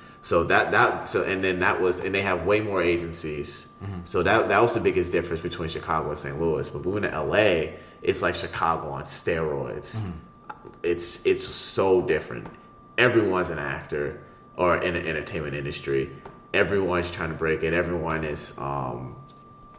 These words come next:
Speaker 1: there's a lot of opportunities, but there's an overabundance. There's a oversaturation of actors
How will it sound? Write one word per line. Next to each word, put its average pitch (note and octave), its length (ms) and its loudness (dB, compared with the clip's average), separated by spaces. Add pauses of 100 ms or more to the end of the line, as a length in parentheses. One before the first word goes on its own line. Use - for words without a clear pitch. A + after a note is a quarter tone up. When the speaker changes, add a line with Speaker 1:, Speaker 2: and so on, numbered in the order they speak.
(220)
Speaker 1:
there's F#2 140 -2
a F2+ 60 -2
lot G#2+ 240 6
of - 60 2 (100)
opportunities, E2+ 680 0
but E2+ 120 -4
there's E2+ 180 2
an - 180 -8
overabundance. F2 1040 0
There's E2+ 240 -2
a C#2 260 -2
oversaturation E2+ 840 0
of C#2+ 160 -10
actors - 760 -4